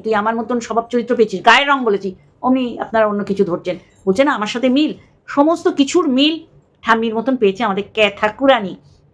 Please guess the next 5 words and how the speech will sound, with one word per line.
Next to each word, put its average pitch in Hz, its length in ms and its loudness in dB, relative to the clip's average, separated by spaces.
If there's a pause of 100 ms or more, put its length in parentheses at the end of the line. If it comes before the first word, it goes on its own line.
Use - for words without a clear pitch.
(1000)
তাহলে 190 100 -2
বাসে 226 500 0 (140)
গিয়েছে, 262 320 0
সাপোর্ট 220 320 0
করেছে, 175 300 -6